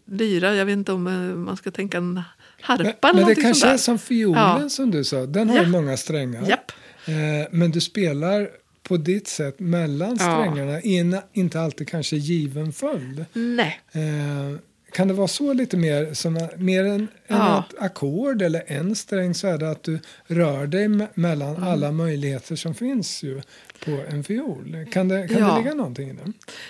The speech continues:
Speaker 1: Det ligger väldigt mycket i det. Och det jag kan känna just nu, det är ju att dels att vara chef och ledare och ha
Speaker 2: Mm.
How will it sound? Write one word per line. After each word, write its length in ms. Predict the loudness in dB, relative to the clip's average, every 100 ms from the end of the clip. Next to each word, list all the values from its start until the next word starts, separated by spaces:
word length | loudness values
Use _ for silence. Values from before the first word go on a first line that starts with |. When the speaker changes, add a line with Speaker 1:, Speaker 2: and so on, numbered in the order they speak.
| -4
Speaker 1:
Det 120 | 0
ligger 380 | 2 4 2 0 -6 -6
väldigt 540 | 0 2 2 2 -2
mycket 240 | -4 -4
i 60 | -6
det. 220 | -4 -6
Och 440 | -6 -2 0 -2 -6 _ -20 -20 -20 _ -10
det 260 | -2 2
jag 160 | 2 2
kan 160 | -2
känna 480 | -2 -2 0 0 -2 -4 -16 _ _ -8
just 260 | -6 -4
nu, 260 | -2 -2 -4
det 140 | -2 0
är 100 | 0
ju 120 | -2
att 440 | -4 -6 _ -20 _ _ _ -20 -20 _ _ _
dels 480 | -16 -4 -2 0 -4
att 120 | -2
vara 520 | -2 0 0 -2 -4 -8 -20 -20 _ _ _ _ _
chef 720 | -8 -2 -2 -2 -10 -20 -20 _ _ _ _
och 120 | -6 -2
ledare 500 | 0 -2 -4 -4 -6 _ _
och 120 | -4
ha 320 | 0 0 -2
Speaker 2:
Mm. 140 | -6